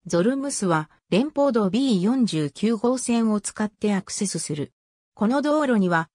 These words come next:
オーバービールのインターチェンジや他の市区からも進入可能である。本市は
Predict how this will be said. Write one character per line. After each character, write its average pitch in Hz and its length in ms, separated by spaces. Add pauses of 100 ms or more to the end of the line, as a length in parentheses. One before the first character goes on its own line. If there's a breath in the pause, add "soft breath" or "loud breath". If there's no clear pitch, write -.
(160)
オ 220 200
ー 262 40
バ 269 200
ー - 40
ビ 311 200
ー 262 40
ル 208 80
の 165 100
イ 160 100
ン 233 80
タ 254 120
ー 302 120
チ - 140
ェ 277 60
ン 262 60
ジ 202 160
や 156 140
他 170 300
の 240 100
市 - 180
区 - 120
か 190 120
ら 165 120
も 156 220 (200)
進 254 360
入 277 180
可 208 160
能 226 220
で 180 160
あ 151 100
る。 131 160 (480)
本 285 280
市 285 200
は 185 220